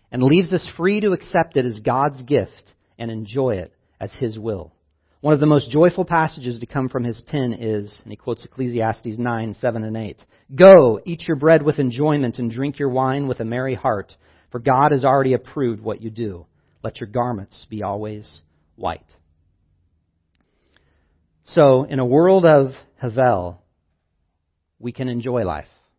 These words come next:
If you try to pursue life and all the things in it like Solomon, it's not gonna go well. It's just gonna look like Havel, empty, insignificant.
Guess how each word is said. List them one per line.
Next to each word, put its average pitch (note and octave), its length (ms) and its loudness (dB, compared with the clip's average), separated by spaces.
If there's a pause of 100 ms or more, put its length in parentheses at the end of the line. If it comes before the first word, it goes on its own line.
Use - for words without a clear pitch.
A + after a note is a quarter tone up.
(560)
If - 60 -20
you A#2+ 60 -16
try E3 160 4
to D#3+ 60 2
pursue F#3+ 380 -2
life F3 480 4
and D3 80 -4
all C3+ 100 0
the C#3 100 -4
things C#3 340 -4
in C#3+ 80 -2
it C#3 120 -2
like A#2+ 220 -4
Solomon, D#3 560 -6 (920)
it's - 80 -20
not F#2 160 -14
gonna F#2+ 160 -18
go G#2 140 -8
well. D#2+ 280 -10 (920)
It's - 100 -20
just - 160 -20
gonna A#2 140 -14
look G#2 180 -14
like F#2+ 240 -6 (320)
Havel, E2+ 400 -14 (220)
empty, F#2 400 -18 (200)
insignificant. F#2+ 640 -20